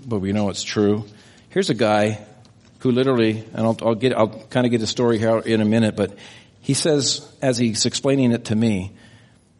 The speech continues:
his whole episode and how he got out, he says, "I do not look for reasons. I understand that evil exists and that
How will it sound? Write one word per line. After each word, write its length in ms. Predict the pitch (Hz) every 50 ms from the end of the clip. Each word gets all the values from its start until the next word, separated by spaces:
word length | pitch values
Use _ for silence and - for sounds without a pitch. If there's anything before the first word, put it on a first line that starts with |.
| _ _ _
his 360 | - 117 113 107 123 107 104
whole 600 | - - 147 131 127 127 123 123 123 117 113 - -
episode 540 | 117 113 104 - 113 - - 113 101 98 92
and 100 | 98 92
how 200 | 110 110 107 110
he 60 | 104
got 200 | 92 107 104 98
out, 360 | 104 98 90 82 80 - - -
he 160 | - - 113
says, 320 | - - 120 113 104 98 -
"I 180 | 117 123 151
do 100 | 160 160
not 200 | 143 135 135 123
look 160 | 107 113 110 -
for 140 | - 107
reasons. 460 | 101 98 95 92 95 92 82 - - - - - - - - - - - - -
I 140 | 113 123
understand 480 | 135 147 156 143 - - 139 135 135 135
that 80 | 123 117
evil 260 | 127 123 131 131 127
exists 600 | 123 107 101 110 117 120 117 - - - - -
and 180 | 120 110 101
that 240 | 98 90 - - -